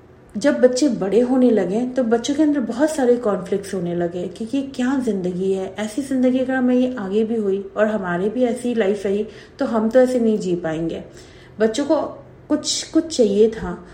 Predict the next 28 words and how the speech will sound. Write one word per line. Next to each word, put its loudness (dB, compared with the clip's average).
कुछ -6
अपनापन, -2
कुछ 0
प्यार, 0
कोई 6
बात -2
करने -4
वाला, -2
कोई 2
पुचकारने -2
वाला, -2
कोई 2
मीठे -2
से -2
बोलने 0
वाला। -4
लेकिन 2
माँ 0
बाप 0
का -2
कभी -2
उस -6
तरीके -2
का -4
रवैया -2
बच्चों -8
के -10
लिए -6